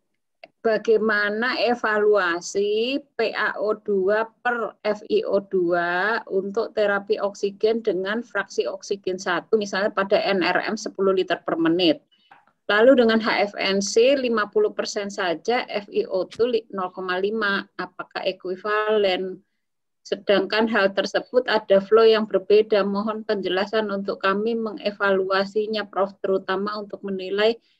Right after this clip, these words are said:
P A O dua per F I O dua.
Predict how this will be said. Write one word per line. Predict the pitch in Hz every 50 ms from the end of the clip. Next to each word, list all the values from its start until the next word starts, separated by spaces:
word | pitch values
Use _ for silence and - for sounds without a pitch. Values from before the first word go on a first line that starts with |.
| _ _ _ _ _ -
P | 214 190
A | - 208 202 - -
O | 202 208
dua | 208 - 190 180 202 220
per | 214 - - 208 226 240 262 254 - _ _ _ _ _ _ _ _ -
F | 196 196 196 -
I | - 196 - 185
O | 202
dua. | 202 - 214 208 214 202 185 170 156 156 156